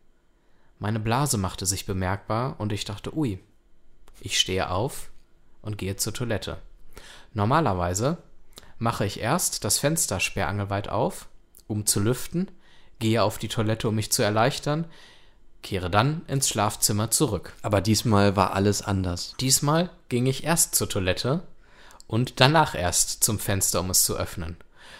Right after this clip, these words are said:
Speaker 1: Und ich sah schräg gegenüber eine dunkle Gestalt, die hektisch versuchte, über einen Zaun zu klettern.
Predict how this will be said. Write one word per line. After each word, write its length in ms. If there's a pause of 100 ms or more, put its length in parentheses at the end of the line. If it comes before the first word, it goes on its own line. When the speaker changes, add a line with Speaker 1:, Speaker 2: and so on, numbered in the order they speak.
Speaker 1:
Und 140
ich 120
sah 260
schräg 360
gegenüber 600 (520)
eine 400
dunkle 360
Gestalt, 600 (380)
die 320
hektisch 400
versuchte, 540
über 260
einen 280
Zaun 340
zu 140
klettern. 520